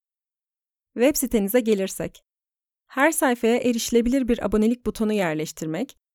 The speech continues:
ve sayfalarınızı sitede belli bir miktar süre geçiren kullanıcılara yönelik rahatsız edici olmayan pop-up'lar gömmek ilk akla gelenler. İşinizin doğasına bağlı olarak abonelik temelli forumlar oluşturmanız da işe yarayan bir başka taktik olabilir.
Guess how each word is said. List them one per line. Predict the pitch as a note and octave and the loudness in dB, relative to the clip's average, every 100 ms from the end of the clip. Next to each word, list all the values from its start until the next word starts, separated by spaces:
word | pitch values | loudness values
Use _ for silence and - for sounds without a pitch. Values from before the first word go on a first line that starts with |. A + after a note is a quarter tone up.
| _ | _
ve | F#3+ | -2
sayfalarınızı | G#3 A3 G#3 A#3 A3 G#3+ G#3+ | 2 2 2 2 2 2 0
sitede | A3 A#3 A3+ G3 | -2 0 0 2
belli | G3 G#3+ C4 | 2 2 4
bir | B3+ | 2
miktar | G#3 A3 F#3+ | 2 0 -2
süre | - G3+ | 0 -2
geçiren | F#3 F#3 F#3+ F#3 | -2 -4 -6 -6
kullanıcılara | - F#3+ F#3+ F#3 G3 F#3+ | -4 -2 -2 -2 -2 -2
yönelik | F3 E3 F3 G3+ | -2 -4 -6 -4
rahatsız | G#3 G#3 - | -2 -2 0
edici | A3 G3 G3+ | 0 0 -2
olmayan | G#3+ B3 B3 G3+ | 0 2 2 2
pop-up'lar | G#3+ A#3 F#3+ - G3 | -2 -2 -4 0 0
gömmek | F#3+ D#3+ D3+ A3+ C#4+ | 0 -4 -4 -4 -4
ilk | C4 B3 | -4 -2
akla | G3+ F3+ E3 | -4 -4 -6
gelenler. | D#3+ D#3 D3+ D3 E3 - _ _ _ _ _ _ _ _ _ _ _ | -6 -6 -6 -8 -10 -14 _ _ _ _ _ _ _ _ _ _ _
İşinizin | - - A#3 A#3 B3 | -4 2 4 4 4
doğasına | A#3 A3+ A3+ B3+ A3 | 6 6 4 0 2
bağlı | G#3+ G#3+ A3 | 4 4 2
olarak | F3+ D3+ G#2+ - _ | 0 -2 -6 -10 _
abonelik | G3+ A3 A#3 C4 | 0 4 4 2
temelli | - A3 F#3+ G#3 | 2 2 2 -2
forumlar | - G3+ G#3+ G3+ | -2 0 2 2
oluşturmanız | D#3+ E3 - E3 D3+ D#3+ F3 | 0 -4 -8 -6 -4 -6 -4
da | C4 | -4
işe | C4 - | -4 -2
yarayan | G#3 F3 F#3+ A#3 | -2 0 0 2
bir | A3+ | 2
başka | G#3 G#3+ - | 2 0 -4
taktik | - E3 - A#3+ | -6 -8 -6 -2
olabilir. | G#3 F#3 F3 E3 - | -2 -2 -6 -10 -12